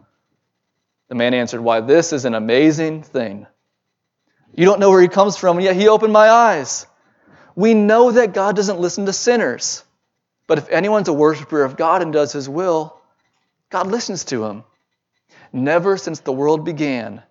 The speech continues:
has it been heard that anyone opened the eyes of a man born blind. If this man were not from God, he could do nothing." They answered him,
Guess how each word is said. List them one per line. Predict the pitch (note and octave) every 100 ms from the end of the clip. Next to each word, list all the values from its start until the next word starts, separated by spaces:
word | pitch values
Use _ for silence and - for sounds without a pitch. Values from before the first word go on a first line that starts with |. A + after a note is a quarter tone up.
| _ _ _ _
has | - C3+
it | D3
been | C#3+
heard | B2 D3+ C#3+
that | C3+ -
anyone | C#3 D3 C#3 -
opened | C#3 D3+ E3+
the | D#3+ -
eyes | C3+ C3+ C3+
of | B2+ B2
a |
man | A2 B2 C3 C3+
born | B2+ B2+ A#2+
blind. | A#2+ A#2+ G#2 G2 G2+ - _ _ _ _ _ _ _ _ _ _ C#3+
If | -
this | E3+ F3+
man | F3
were | D3
not | B2 C3 -
from | C#3 A#2+
God, | A2+ A2+ B2+ C3+ C#3+ - _ _ _ _ _ _ _ _
he | E3+
could | D3+
do | A#2+
nothing." | A2 A2 - E2+ B2 _ _ _ _ _ _ _ _ _ _ _ _ _ _ _ _ -
They | A2
answered | A2+ A2+ G#2
him, | A2 G2 G2+